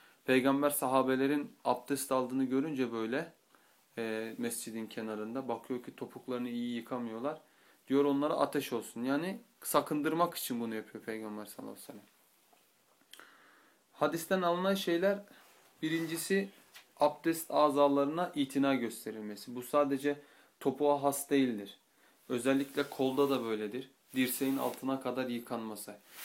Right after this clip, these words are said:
İnsanlar şöyle kolun bu tarafını yıkarlar, içini ve dışını. Ama şu dirseğin arkasına kadar uzatmazlar genelde. Tembellik yaparlar. Yani burada hadis, a, topukları ifade etmiştir.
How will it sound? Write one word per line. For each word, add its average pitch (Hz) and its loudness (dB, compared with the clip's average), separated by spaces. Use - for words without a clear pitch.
İnsanlar 143 2
şöyle 143 2
kolun 147 0
bu 147 -4
tarafını 147 0
yıkarlar, 127 -2
içini 139 -2
ve 127 -4
dışını. 135 -6
Ama 151 2
şu 160 -6
dirseğin 151 0
arkasına 139 -2
kadar 147 0
uzatmazlar 123 -2
genelde. 107 -8
Tembellik 113 -6
yaparlar. 104 -14
Yani 143 4
burada 139 0
hadis, 139 -2
a, 123 2
topukları 143 2
ifade 123 0
etmiştir. 185 -4